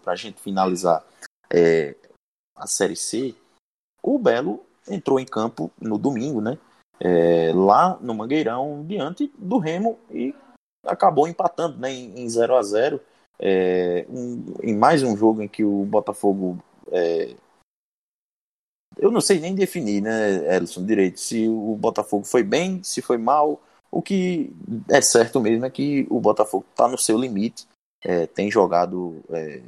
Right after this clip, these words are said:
é, muito, muito, é, acima da,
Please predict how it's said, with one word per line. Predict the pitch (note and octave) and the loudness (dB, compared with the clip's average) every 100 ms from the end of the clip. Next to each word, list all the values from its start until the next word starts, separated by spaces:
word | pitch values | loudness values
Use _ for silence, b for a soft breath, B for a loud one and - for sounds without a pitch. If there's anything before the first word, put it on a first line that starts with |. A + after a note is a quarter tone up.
| - | -12
é, | D2 D#2+ C2+ A#1 G1+ _ _ _ - - | -8 -8 -10 -14 -18 _ _ _ -18 -6
muito, | F#2+ G2+ C#3+ D3 A#2 - | 0 4 4 4 2 2
muito, | G#2 G#2+ C3+ C3 C3 A2+ G2+ F#2+ b b _ - | -2 -2 -4 0 2 4 2 -2 b b _ -4
é, | F#2 F2 E2+ | 0 2 0
acima | - G#2 - - C#3 A#2+ | 0 -2 0 -2 -4 0
da, | G#2+ | 0